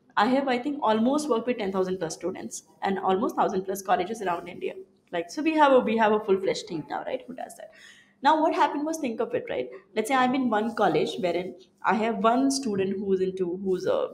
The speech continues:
biking freak or who's a foodie, who is now talking about Woogly. And who's just talking about Woogly, who's saying that, "You know what, I have a profile on Woogly, you want to know about me,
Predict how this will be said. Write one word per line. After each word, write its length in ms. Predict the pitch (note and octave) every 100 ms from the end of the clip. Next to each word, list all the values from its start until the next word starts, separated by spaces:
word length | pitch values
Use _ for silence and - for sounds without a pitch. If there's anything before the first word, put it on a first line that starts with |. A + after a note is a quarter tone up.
| -
biking 400 | D#3 - F#3 -
freak 460 | - C#4 C4 B3
or 100 | -
who's 220 | G3+ D3+ D3+
a 60 |
foodie, 600 | - C4+ C#4 C4 B3+ C4+ - - _
who 300 | - D4 D4+
is 240 | D#4 D4+ -
now 260 | G#3 G3+
talking 340 | G#3 G#3 - F#3
about 320 | D#3+ D#3+ -
Woogly. 280 | - - - - _ _ _ _ _ _ _ _ _ _ _ _ -
And 140 | A#3
who's 160 | B3 B3
just 180 | C4+ B3+
talking 260 | G#3 F#3+
about 220 | G3 A3
Woogly, 420 | E4+ D#4+ A3+ - G3
who's 180 | G3
saying 200 | - -
that, 200 | - -
"You 80 | A3+
know 100 | A#3
what, 220 | D#4+ E4+ -
I 140 | G3
have 180 | G#3 G#3+
a 60 | G#3
profile 340 | G3 G3+ F#3
on 140 | F#3 F#3+
Woogly, 180 | B3
you 100 | C#4+
want 180 | G#3 F#3
to 40 | F#3
know 140 | E3+
about 280 | E3+ F3
me, 100 | F#3